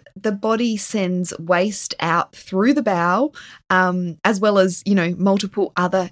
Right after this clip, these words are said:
areas. But it's one of our major sources of elimination. And if the gut isn't working optimally, um, optimally, <laughs> you will reabsorb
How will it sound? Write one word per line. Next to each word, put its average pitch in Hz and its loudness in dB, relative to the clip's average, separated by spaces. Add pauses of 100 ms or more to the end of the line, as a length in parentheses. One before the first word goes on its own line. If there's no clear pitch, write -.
areas. 175 2
But 202 0
it's 180 -4
one 220 0
of 240 0
our 196 2
major 196 2
sources 170 -2
of 165 0
elimination. 151 -2
And 214 0
if 214 -2
the 208 -2
gut 233 -2
isn't 220 -2
working 208 0 (100)
optimally, 214 -2 (1000)
um, 190 0 (120)
optimally, 196 0 (1080)
<laughs> 311 -14
you 226 4
will 196 4
reabsorb 208 2